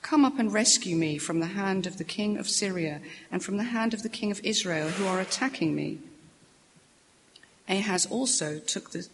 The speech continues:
silver and gold that was found in the king of the, in the house of the Lord and in the treasures of the king's house,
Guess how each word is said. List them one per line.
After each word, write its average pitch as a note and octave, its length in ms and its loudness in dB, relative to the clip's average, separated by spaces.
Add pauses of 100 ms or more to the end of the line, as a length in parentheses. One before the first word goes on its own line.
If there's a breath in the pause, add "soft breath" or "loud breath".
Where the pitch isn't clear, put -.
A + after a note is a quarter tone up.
silver F#3 420 0
and F3 240 -2
gold E3+ 380 -2
that - 100 -8
was - 160 -4
found E3+ 340 2
in E3 120 0
the D#3+ 40 0
king E3+ 240 -4
of E3 100 -6
the, F3 220 -6 (160)
in D#3+ 120 0
the D#3+ 80 -4
house F3 260 0
of F3+ 140 -8
the F3 60 -6
Lord D#3+ 380 -2 (460 loud breath)
and F3 160 0
in F3 80 0
the F3 80 0
treasures G3 580 -2
of - 140 -10
the D#3+ 80 -10
king's F#3 360 -2
house, D#3+ 520 -2